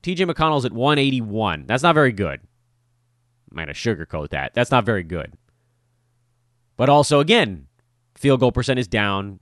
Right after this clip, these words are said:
Steals are down. Assists are down. He's missed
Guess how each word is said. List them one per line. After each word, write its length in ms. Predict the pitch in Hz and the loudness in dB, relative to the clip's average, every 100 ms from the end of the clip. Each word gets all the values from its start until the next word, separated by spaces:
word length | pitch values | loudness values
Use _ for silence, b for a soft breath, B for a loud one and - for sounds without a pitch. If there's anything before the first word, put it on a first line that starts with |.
| - | -16
Steals 460 | - 131 127 123 | -10 -4 0 0
are 60 | 117 | -2
down. 640 | 104 104 85 80 85 110 _ _ _ _ - | -2 -2 -4 -6 -10 -16 _ _ _ _ -8
Assists 640 | 117 - 123 - - - - _ _ _ - | -6 -4 -6 -6 -12 -14 -14 _ _ _ -6
are 80 | |
down. 640 | 120 120 110 107 104 104 107 _ _ _ | -2 0 0 0 -2 -8 -14 _ _ _
He's 200 | 120 117 | -6 -2
missed 240 | 123 127 | 0 -2